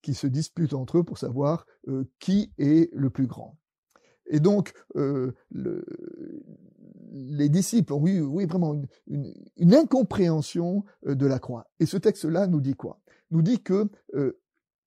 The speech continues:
il y a une multiplication des signes. Euh, Jésus qui est transfiguré, Jésus qui parle avec, euh, Moïse et Élie, euh, la nuée, euh, qui, euh, entoure, euh, Jésus,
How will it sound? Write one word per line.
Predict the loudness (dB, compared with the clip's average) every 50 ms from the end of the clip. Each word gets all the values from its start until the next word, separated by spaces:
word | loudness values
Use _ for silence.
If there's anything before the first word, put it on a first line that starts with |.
| _ _ _ _ _ -20 -20 -20 _ -20 -20 -20 -20 -20 -10
il | -6 -2 0
y | 2 4
a | 4
une | 4 4 2 2 2
multiplication | 0 -2 0 0 -2 0 0 -2 -4 -4 -4 -4 -2 0
des | 0 0 0
signes. | -2 -6 -10 -10 -8 -10 -12 -14 -16 _ _ _ _ -8
Euh, | -8 -8 -8 -8
Jésus | -6 -2 0 0 0 0 -2 -4 -4 -4 -6 -8 -10 _ _ _
qui | _ -2 -2
est |
transfiguré, | -2 -2 -4 -6 -4 -4 -4 -2 -2 -4 -6 -8 -12 -16 _ _ _ _ -16 -12
Jésus | -8 -4 -2 0 0 0 0 -2 -4 -4 -4 -6 -8 -12 _ _ _ _
qui | -8 -6
parle | -4 -2 -2 -2 -2 -2 -2 -2 -4 -6 -8 _ _ _
avec, | -4 -4 -2 0 0 2 2 2 0 -2 -6 -8 -6
euh, | -4 -4 -4 -4
Moïse | -4 -2 0 0 0 0 -2 -4 -6 -4 -4
et | -2
Élie, | -2 0 0 -2 -2 -2 -4 -8 -10 -14 -16 -18 -20 -20 _ -10 -6
euh, | -4 -4 -4 -6 -8 _ _
la | 4 6 8 10
nuée, | 10 8 8 6 4 2 0 -2 -2 -4 -6 -8 _ -10 -4
euh, | -2 0 0 0 -2 -4 -6 -8
qui, | -10 -8 -6 -4 -4 -4 -4 -6 -6 -6
euh, | -4 -4 -2 -2 -2 -2 -4 -4
entoure, | -4 -4 -4 -4 -4 -4 -4 -4 -4 -4 -4 -4
euh, | -4 -2 -2 -4 -4 0
Jésus, | 2 2 2 0 -2 -8 -14